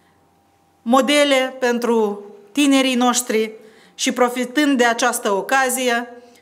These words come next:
vreau să încuraj-, să încurajez pentru ediția anului viitor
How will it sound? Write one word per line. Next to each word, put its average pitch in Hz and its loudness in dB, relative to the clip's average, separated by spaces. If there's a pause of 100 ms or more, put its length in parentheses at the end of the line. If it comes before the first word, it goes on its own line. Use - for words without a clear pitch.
(340)
vreau 254 0
să 254 -2
încuraj-, 233 -2
să 233 -4
încurajez 240 0
pentru 233 -2
ediția 226 -2
anului 220 -2
viitor 226 -2